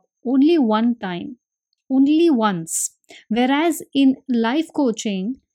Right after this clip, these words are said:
you are going on taking regular classes with your students. That means coaching needs your physical presence. If you are not around, the session will not happen. Whereas with digital courses,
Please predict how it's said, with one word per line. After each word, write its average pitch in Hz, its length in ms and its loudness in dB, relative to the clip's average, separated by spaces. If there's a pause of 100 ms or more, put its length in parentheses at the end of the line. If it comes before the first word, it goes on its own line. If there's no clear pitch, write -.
(320)
you 262 240 2
are 349 160 0
going 254 400 0
on 269 400 0
taking 247 440 0
regular 214 400 -2
classes 196 600 -6
with 190 160 -8
your 185 120 -8
students. - 680 -12 (1200)
That 196 220 -4 (100)
means 311 420 2
coaching 277 500 0
needs 262 280 4
your 254 120 2
physical 190 460 -4
presence. 165 600 -12 (440)
If 311 200 0
you 330 140 4
are 269 140 0
not 302 220 -2
around, 220 460 0
the 202 60 -6
session 285 420 0
will 285 140 2
not 269 240 0
happen. - 340 -10 (420)
Whereas 233 480 0
with 240 160 0
digital 247 380 -2
courses, 208 680 -6